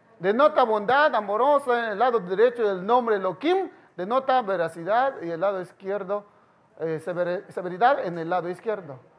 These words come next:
Uno uno, aquí está completo el texto. Hay un problema con ese texto porque no hay en hebreo. Esto se trajo del griego.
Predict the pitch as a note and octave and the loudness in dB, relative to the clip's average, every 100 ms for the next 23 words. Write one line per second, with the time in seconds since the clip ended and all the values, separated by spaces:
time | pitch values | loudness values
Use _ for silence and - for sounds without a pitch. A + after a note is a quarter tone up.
0 | _ - C#4 D4+ C#4+ D#4 C#4+ B3+ C4+ D4 | _ 0 2 4 6 6 6 4 4 6
1 | - A3+ E4 E4+ D#4 B3 A#3 A#3+ D4 C#4+ | 6 6 2 4 4 2 2 8 8 8
2 | C4 C#4 G#3 C4+ C4 C4 - A#3 B3+ - | 4 4 0 2 4 4 2 2 2 0
3 | - - - - - - - _ - G4 | -10 -20 -20 -20 -20 -20 -20 _ 8 8
4 | G#4 G4 F4 F4+ F#4 F4+ D4 C4+ D#4 D#4 | 10 8 8 8 8 6 6 6 6 4
5 | B3+ F4+ F#4+ D4+ C#4 G#3 G#3 F3 G#3 A#3+ | 2 2 0 4 4 6 2 4 4 4
6 | B3 A#3 A#3 C#4+ D4 B3+ C4 D4+ C#4+ - | 4 2 2 4 4 2 0 2 0 -2
7 | F#3+ - G3+ G3+ G#3 F3 D#3+ F3 F#3 F#3+ | -6 0 0 2 -2 -2 -6 -6 -4 -4
8 | D3+ | -4